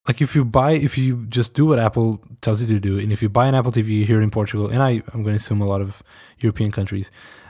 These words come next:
um, you buy an Apple T V and it's kinda useless. Like, it really is. Like, iTunes here, we don't even have T V shows in iTunes.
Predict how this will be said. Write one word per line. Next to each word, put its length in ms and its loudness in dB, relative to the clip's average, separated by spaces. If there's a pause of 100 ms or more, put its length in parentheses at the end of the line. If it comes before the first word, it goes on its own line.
(160)
um, 600 -2 (560)
you 120 2
buy 160 6
an 80 4
Apple 180 2
T 100 0
V 280 0
and 140 4
it's 160 -2
kinda 240 2
useless. 560 -2 (260)
Like, 160 -4
it 120 -4
really 300 2
is. 300 0 (280)
Like, 420 -4 (100)
iTunes 460 2
here, 280 4
we 120 2
don't 160 4
even 180 4
have 200 2
T 140 -8
V 140 -2
shows 380 -4
in 80 -4
iTunes. 460 -8